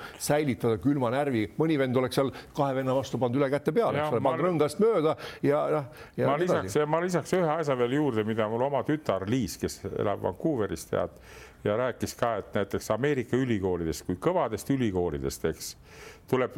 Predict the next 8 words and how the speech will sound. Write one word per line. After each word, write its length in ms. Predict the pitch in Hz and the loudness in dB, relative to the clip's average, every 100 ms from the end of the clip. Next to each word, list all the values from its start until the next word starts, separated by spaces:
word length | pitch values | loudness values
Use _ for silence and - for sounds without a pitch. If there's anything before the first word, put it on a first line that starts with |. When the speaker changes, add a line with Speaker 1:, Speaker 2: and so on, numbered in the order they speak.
| - | 0
Speaker 2:
hea 180 | 139 143 | 2 2
mängija, 480 | 127 127 92 82 73 - - | 0 0 0 0 -2 -6 -4
lõpetab 420 | 110 95 90 92 | -2 0 0 0
ära 240 | 110 85 71 - - | 0 -2 -6 -10 -4
ja 240 | 90 110 | 0 0
on 60 | 117 | 0
hea 200 | 135 107 | -2 0
mängija, 420 | 110 101 85 | -2 -2 -2